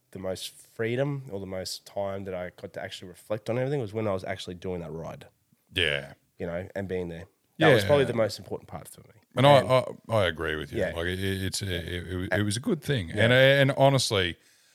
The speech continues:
Speaker 2: um, the, like, f-, for someone like yourself, you've obviously done
Speaker 1: Yeah.
Speaker 2: this a lot, but, uh, uh,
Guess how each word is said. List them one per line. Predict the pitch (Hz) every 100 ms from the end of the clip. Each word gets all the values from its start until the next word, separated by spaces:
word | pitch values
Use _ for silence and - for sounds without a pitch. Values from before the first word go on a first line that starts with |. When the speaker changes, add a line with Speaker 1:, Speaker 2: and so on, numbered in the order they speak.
| _ -
Speaker 2:
um, | 95 95 90 87 85 85 _ _ _
the, | 110 101 92 87 _ _ _ _ _ 80
like, | 98 101
f-, | - - - _ _ _
for | 107
someone | - 139 104
like | 95 90
yourself, | 85 90 78 80
you've | 87
obviously | 87 82 80 90 78
done | 73 82
Speaker 1:
Yeah. | 80
Speaker 2:
this | 90
a | 101
lot, | 87 76 -
but, | 92
uh, | 90 95 87
uh, | 95